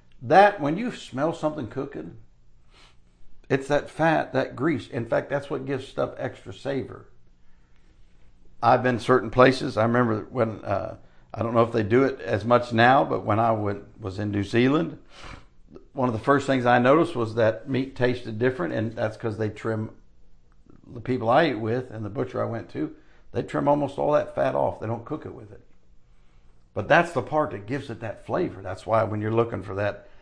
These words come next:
the, you know, so-called ultimate steak, it's got that marbling in it, and it's got, yeah. Well, it leaves a savor. That's what you, you smell it, and you're like,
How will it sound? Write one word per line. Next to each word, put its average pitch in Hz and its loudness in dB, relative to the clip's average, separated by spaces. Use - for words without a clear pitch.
the, 98 -6
you 95 -8
know, 92 -8
so-called 117 2
ultimate 107 -4
steak, 139 -4
it's - -20
got 92 -4
that - -12
marbling 123 0
in 127 -4
it, 123 -10
and 104 -14
it's 98 -20
got, - -6
yeah. 156 -2
Well, 151 6
it 160 0
leaves 180 2
a 139 -6
savor. 165 -4
That's 139 -6
what 143 -8
you, 139 -10
you 123 -8
smell 147 -8
it, 143 -6
and 123 -12
you're 104 -8
like, 95 -10